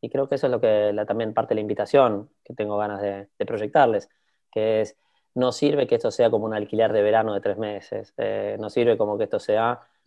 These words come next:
un paseo por el, el, el proceso electoral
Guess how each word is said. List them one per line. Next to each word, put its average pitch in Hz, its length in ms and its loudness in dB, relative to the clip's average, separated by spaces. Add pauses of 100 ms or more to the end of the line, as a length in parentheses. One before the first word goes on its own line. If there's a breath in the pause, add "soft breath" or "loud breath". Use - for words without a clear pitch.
un 107 480 -4 (320)
paseo 120 500 6
por 107 220 4
el, 104 680 0
el, 107 340 -8
el 113 80 -10
proceso 120 340 -2
electoral 120 680 4